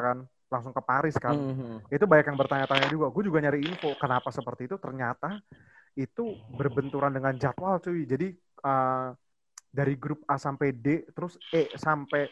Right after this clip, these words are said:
Speaker 1: H itu ada namanya red, red, red ball sama green, sama blue ball ya. Istilahnya kalau misalkan, eh, Inggris kan itu yang rada kisruh ya, itu Liverpool sama Manchester United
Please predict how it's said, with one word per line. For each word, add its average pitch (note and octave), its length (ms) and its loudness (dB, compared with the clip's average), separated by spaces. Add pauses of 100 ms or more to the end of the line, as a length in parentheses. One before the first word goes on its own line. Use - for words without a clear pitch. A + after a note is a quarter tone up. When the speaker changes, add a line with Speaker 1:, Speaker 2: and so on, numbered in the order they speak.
Speaker 1:
H D3+ 320 0 (220)
itu C#3+ 240 -4
ada C#3 480 4
namanya C#3 420 -2
red, C#3 240 2 (240)
red, C#3 220 0 (160)
red C#3 220 0 (200)
ball E3+ 220 -10
sama C3+ 240 -4
green, B2+ 320 -4 (100)
sama C3+ 220 -2
blue B2+ 240 -8
ball C#3+ 260 2
ya. B2 140 0
Istilahnya C#3+ 480 -4 (800)
kalau C#3+ 480 6
misalkan, C#3 560 0
eh, A#2+ 540 -2 (260)
Inggris D#3 400 0
kan G3+ 160 0
itu G3+ 320 -4 (640)
yang C#3+ 160 2
rada C3+ 560 4
kisruh D#3 400 -4
ya, C#3 100 0 (140)
itu C#3 240 -6
Liverpool E3 400 -4
sama D3+ 160 0
Manchester C#3+ 400 -4
United C#3 320 -4